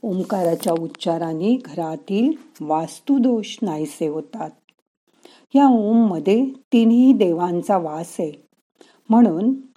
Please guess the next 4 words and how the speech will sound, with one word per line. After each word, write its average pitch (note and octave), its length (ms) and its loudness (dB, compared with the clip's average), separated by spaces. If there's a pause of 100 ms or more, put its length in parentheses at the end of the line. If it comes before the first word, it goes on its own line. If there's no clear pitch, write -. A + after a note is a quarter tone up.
(160)
कुठल्याही B3 720 4
मंत्राच्या F#3+ 680 4
उच्चाराच्या F3+ 720 -4
आधी D#3+ 540 -6